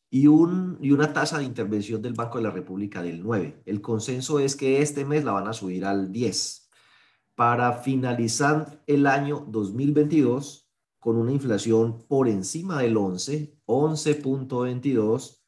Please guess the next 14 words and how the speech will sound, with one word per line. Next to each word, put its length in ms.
una 420
tasa 360
de 40
intervención 680
del 160
Banco 320
de 60
la 100
República 880
por 240
los 280
lados 400
del 180
once 560